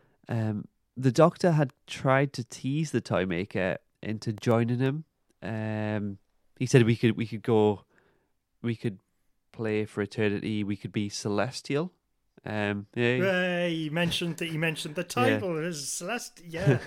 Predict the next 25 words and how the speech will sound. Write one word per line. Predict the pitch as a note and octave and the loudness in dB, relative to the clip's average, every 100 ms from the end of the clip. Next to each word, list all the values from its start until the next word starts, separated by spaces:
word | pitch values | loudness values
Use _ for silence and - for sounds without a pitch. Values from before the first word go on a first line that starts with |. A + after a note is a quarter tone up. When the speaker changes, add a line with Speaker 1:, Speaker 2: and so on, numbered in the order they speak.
| C#3+ - | -2 -4
Speaker 1:
<laughs> | - - | -14 -12
Speaker 2:
yeah. | C3+ B2+ _ - - - - - | -12 -12 _ -20 -20 -20 -20 -8
<laughs> | - C4+ C4 - - G2 | -4 -4 -6 -10 -10 -6
Speaker 1:
Um, | G2 F#2+ F2+ G#2 | -4 -4 -4 0
but | D#3 - _ _ - | 2 2 _ _ -12
he | - A#2+ | -4 -2
doesn't | A#2 G#2 | -2 -2
fall | - G2 F#2 | 2 4 4
for | - G2+ | 0 0
it. | G2+ - | 0 -2
He's | G2+ | -6
like, | G#2 F2 F#2+ | -4 -4 -4
"This, | A2 G2+ - | -6 -8 -8
this, | - G2+ - - | -8 -8 -8 -8
this | A2 - | -8 -4
world's | A2 G#2+ G2+ G2+ | -2 0 -2 -6
intoxicating | F#2+ G2 F#2+ - - G#2 G2 F2 G2+ G2 | -8 -10 -12 -14 -12 -8 -6 -4 -6 -6
with, | F#2+ F#2+ - - | -6 -8 -10 -8
um, | G2 F#2+ F#2+ F2+ F#2 - _ _ _ _ _ _ _ _ _ | -6 -4 -6 -8 -12 -18 _ _ _ _ _ _ _ _ _
the | B2 | -4
games | - G#2+ G2 G2+ | 0 2 0 -6
these | G2+ | -8
people | - G2 | -6 -8
play, | G2 G#2+ G2+ G2+ | -4 -2 0 -2
like | - - _ | -8 -16 _